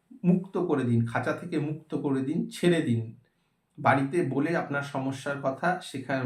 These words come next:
বাইরে গিয়ে, বাড়ির বাইরে গিয়ে কোনো, উম, আহ, ফাঁকা জায়গায়, ফরেস্ট হোক,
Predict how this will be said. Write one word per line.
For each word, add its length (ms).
বাইরে 400
গিয়ে, 260
বাড়ির 340
বাইরে 340
গিয়ে 260
কোনো, 160
উম, 220
আহ, 200
ফাঁকা 340
জায়গায়, 540
ফরেস্ট 540
হোক, 140